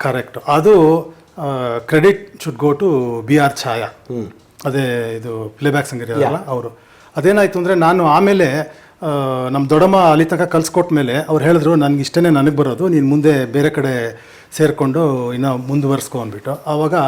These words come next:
Speaker 1: ಇಲ್ಲಿ ಐ ಎನ್ ಆರ್ ಇನ್‌ಸ್ಟಿಟ್ಯೂಟ್ ಅಂದ್ಬಿಟ್ಟು ಒಂದು ಇದಿತ್ತು, ಆ, ಮ್ಯೂಸಿಕ್ ಸ್ಕೂಲ್ ಇತ್ತು. So ಅಲ್ಲಿಗೆ ಹೋಗಿ ಸೇರಿಕೊಂಡು ಅಲ್ಲಿ ಕಲ್ತ್ಕೊಳ್ತಾ ಇದ್ದೆ. ಅಲ್ಲಿ ಗುರುದತ್ ಅಂತ ಒಬ್ಬರು ಟೀಚರ್ ಇದ್ದರು, ಆಮೇಲೆ ಚಾಮಿ ಅಂತಾರೆ, ಶ್ರೀನಿವಾಸ ಅಂದ್ಬಿಟ್ಟು, ಅವ್ರ ಹತ್ರ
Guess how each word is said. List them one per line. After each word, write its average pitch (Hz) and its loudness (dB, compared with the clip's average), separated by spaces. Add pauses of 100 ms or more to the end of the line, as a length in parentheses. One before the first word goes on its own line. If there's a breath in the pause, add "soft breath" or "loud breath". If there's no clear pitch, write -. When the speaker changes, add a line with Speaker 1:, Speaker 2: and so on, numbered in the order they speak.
(120)
Speaker 1:
ಇಲ್ಲಿ 143 -2
ಐ 143 0
ಎನ್ 180 2
ಆರ್ 180 4
ಇನ್‌ಸ್ಟಿಟ್ಯೂಟ್ 143 -4
ಅಂದ್ಬಿಟ್ಟು 120 -6
ಒಂದು 113 -6
ಇದಿತ್ತು, 120 -10 (680 soft breath)
ಆ, 127 -10
ಮ್ಯೂಸಿಕ್ 156 2
ಸ್ಕೂಲ್ 127 -4
ಇತ್ತು. 147 -12 (440 soft breath)
So 156 -2
ಅಲ್ಲಿಗೆ 180 4
ಹೋಗಿ 165 0
ಸೇರಿಕೊಂಡು 156 -2
ಅಲ್ಲಿ 165 2
ಕಲ್ತ್ಕೊಳ್ತಾ 135 -4
ಇದ್ದೆ. 113 -10
ಅಲ್ಲಿ 139 -6
ಗುರುದತ್ 156 0
ಅಂತ 135 -6
ಒಬ್ಬರು 113 -6
ಟೀಚರ್ 117 -10
ಇದ್ದರು, 131 -12 (300 soft breath)
ಆಮೇಲೆ 131 -4
ಚಾಮಿ 156 2
ಅಂತಾರೆ, 107 -6
ಶ್ರೀನಿವಾಸ 139 -2 (720 loud breath)
ಅಂದ್ಬಿಟ್ಟು, 117 -10
ಅವ್ರ 147 4
ಹತ್ರ 135 -4